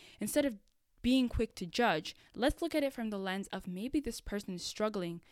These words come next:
because of this kind of trauma bond, because of the bad relationships they've seen in the past, because of their dysfunctional attachment styles.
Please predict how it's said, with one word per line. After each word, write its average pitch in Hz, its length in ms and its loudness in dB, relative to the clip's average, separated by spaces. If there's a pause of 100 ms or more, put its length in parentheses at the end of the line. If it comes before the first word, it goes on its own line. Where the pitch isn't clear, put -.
(220)
because 240 360 2
of 208 120 2
this 196 140 -6
kind 185 200 -2
of 165 80 -6
trauma 170 280 -4
bond, 170 260 -8
because 233 320 0
of 214 160 -2
the 180 180 0 (840)
bad 196 320 0
relationships 190 600 -2
they've 185 140 -2
seen 185 180 -4
in 170 60 -4
the - 60 -10
past, - 340 -4
because 240 360 2
of 208 120 -4
their 190 200 2 (260)
dysfunctional 196 520 -4
attachment 175 440 -8
styles. - 460 -8